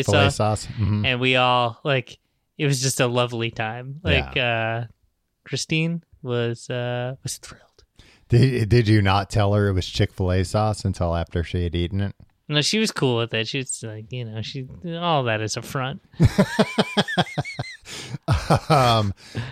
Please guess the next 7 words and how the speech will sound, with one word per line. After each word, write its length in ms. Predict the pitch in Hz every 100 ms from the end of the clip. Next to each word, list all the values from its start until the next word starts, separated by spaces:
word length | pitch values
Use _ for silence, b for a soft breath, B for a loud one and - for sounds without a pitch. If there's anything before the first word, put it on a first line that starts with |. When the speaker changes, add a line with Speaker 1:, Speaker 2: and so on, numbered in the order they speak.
| B
Speaker 1:
after 400 | 151 170 160 151
that, 380 | 151 160 160 -
I 100 | 120
dick 280 | 110 143 -
around 360 | 127 131 139 135
some 180 | - 127
more. 440 | 131 131 135 117